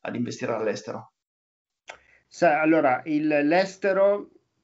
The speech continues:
Speaker 2: eh, diciamo che serve molto per diversificazione.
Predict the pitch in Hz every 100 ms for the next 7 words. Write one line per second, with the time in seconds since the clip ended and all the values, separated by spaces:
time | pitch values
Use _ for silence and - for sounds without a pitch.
0 | _ _ _ _ _ _ - 127 131 127
1 | 120 135 165 165 147 110 123 147 175 202
2 | 175 131 123 120 - - 117 120 - 113
3 | 104 98 98 101